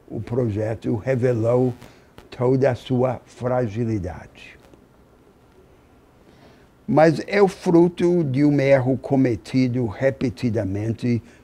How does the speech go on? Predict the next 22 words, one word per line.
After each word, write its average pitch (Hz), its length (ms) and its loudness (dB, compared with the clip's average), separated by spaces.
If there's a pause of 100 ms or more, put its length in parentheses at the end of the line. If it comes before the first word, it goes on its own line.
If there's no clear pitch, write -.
no 120 160 -2
curso 135 560 -2
da 117 160 0
nossa 120 320 -4
história. - 600 -12 (360)
O - 60 -10
Brasil 113 520 2
tem 101 260 -4
recursos 95 600 -6
naturais 90 760 -8 (360)
extraordinários 104 1300 -6 (800)
e, 139 200 4
em 156 140 6
vez 160 420 2
de 165 100 -4
usar 117 460 2 (120)
esses - 360 -6
recursos 92 920 -8 (480)
para 107 320 0
financiar 117 960 -2 (960)
uma 123 380 2
estratégia 110 1300 -2